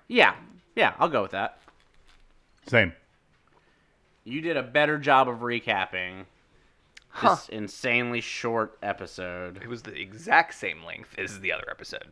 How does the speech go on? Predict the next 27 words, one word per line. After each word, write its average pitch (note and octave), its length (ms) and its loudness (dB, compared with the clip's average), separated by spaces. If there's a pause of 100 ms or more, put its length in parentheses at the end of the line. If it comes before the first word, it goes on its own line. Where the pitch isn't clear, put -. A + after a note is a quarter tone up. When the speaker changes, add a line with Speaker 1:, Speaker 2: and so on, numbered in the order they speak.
Speaker 1:
L-, A#2 220 -8
eh, B2 200 0
less A2+ 300 -2
plot E2+ 320 -8
heavy. F2 300 -10 (460)
Speaker 3:
Um, C#5+ 760 -6 (120)
Speaker 1:
All C4+ 180 10
the C4+ 100 6
flashbacks D#4 800 8
Zuko D#4+ 360 8
had D#4 220 6
in D4 80 -2
the D#4 60 2
last D#4 420 4
one, D4 240 2
there's C#4 180 2
Speaker 3:
all - 120 8
Speaker 1:
so D4 140 12
Speaker 3:
I'm D4 60 6
Speaker 1:
much D4 180 6
Speaker 3:
s-, - 60 -10
Speaker 1:
there. D4+ 460 10
Speaker 3:
all G#3 60 8
I'm A3 100 2
saying F3+ 640 0
is C3+ 280 -12
that G#2 400 -4